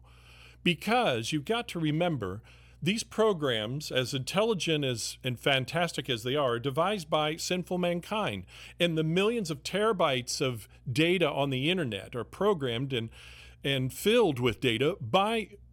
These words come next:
sinful mankind. And as the scripture tells us, the heart and mind of man is corrupted by sin. Remember that the Bible tells us that you and I, as believers, have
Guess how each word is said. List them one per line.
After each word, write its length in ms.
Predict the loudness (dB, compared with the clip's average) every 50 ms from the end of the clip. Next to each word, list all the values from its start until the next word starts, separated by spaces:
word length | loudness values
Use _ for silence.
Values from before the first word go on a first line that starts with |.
| -18 -10
sinful 460 | -6 -4 0 0 0 0 0 -2 -2
mankind. 680 | 0 2 0 0 0 -4 -4 -6 -6 -6 -6 -12 -18 -20 -20 -20 -20 -20 -20 -20 -20 -20 -20 -10 0 2
And 100 | 4 4
as 220 | 4 2 0 -2
the 100 | -2 -4
scripture 540 | -4 -4 -6 -4 -4 -4 -4 -4 -4 -4 -4
tells 460 | 0 2 2 4 4 2 0 -2 -4
us, 240 | -4 -4 -6 -4 0
the 120 | 0 0
heart 320 | 0 2 2 2 2 2 2
and 120 | 0 0
mind 300 | 0 0 0 0 -2 -2
of 160 | -4 -6 -4
man 400 | -4 -2 -2 -2 -2 -2 -4 -8 -12 -16 -10 -4
is 180 | -4 -4 -4 -4
corrupted 540 | -6 -4 0 0 0 0 0 -4 -8 -6 -2
by 160 | 0 0 0 0
sin. 400 | -4 -4 -4 -2 -4 -4 -6 -12 -20 -20 -20 -20 -20 -20 -20 -20 -10 -2 2
Remember 440 | 2 4 4 4 4 2 2 0 2
that 220 | 2 0 0 0
the 80 | -2 -4
Bible 600 | -2 2 4 6 6 6 4 2 0 -2 -2 -2
tells 580 | -4 -8 -2 0 2 2 2 2 0 -2 -4
us 320 | -4 -4 -4 -8 -10 -12 -14 -16 -8 0
that 260 | 2 2 2 2 0
you 340 | -4 0 0 2 2 2 2
and 140 | 2 2 0
I, 440 | 0 0 0 -2 -2 -4 -6 -12 -16 -8 0
as 340 | 2 2 2 2 0 -2 -4
believers, 760 | -2 -2 0 0 0 0 -2 -2 -4 -6 -8 -8 -8 -12 -14 -16 -20 -20 -20 -20 -20 -20 -20 -20 -18
have 540 | -8 0 2 4 6 6 6 4 2 -2